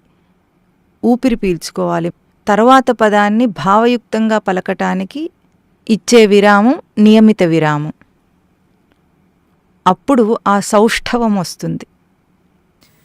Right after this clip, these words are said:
ఇదేమిటి, రెండు చిన్న గీతలు ఉంటాయి. అక్షరాల కింద, ఏ అక్షరం కింద ఈ చిన్న గీతలు ఉంటాయో ఆ అక్షరం వలన రెండు పదములకు సంధి జరిగింది అక్కడని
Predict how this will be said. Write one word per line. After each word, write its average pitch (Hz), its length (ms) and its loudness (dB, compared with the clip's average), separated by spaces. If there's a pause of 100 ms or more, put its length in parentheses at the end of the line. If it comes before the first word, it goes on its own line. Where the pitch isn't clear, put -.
(260)
ఇదేమిటి, 208 420 -10
రెండు 226 280 -8
చిన్న 247 360 -2
గీతలు 202 400 -4
ఉంటాయి. 156 400 -6 (260)
అక్షరాల 277 600 -2
కింద, 208 260 -2 (120)
ఏ 220 160 0
అక్షరం 262 540 -4
కింద 262 340 -4
ఈ 226 260 -2 (100)
చిన్న 214 180 0
గీతలు 214 460 -2
ఉంటాయో 180 600 -4
ఆ 202 240 0
అక్షరం 254 440 -4
వలన 214 360 -2 (360)
రెండు 208 320 0
పదములకు 233 640 -4
సంధి 226 560 0
జరిగింది 196 500 -2
అక్కడని 185 320 -4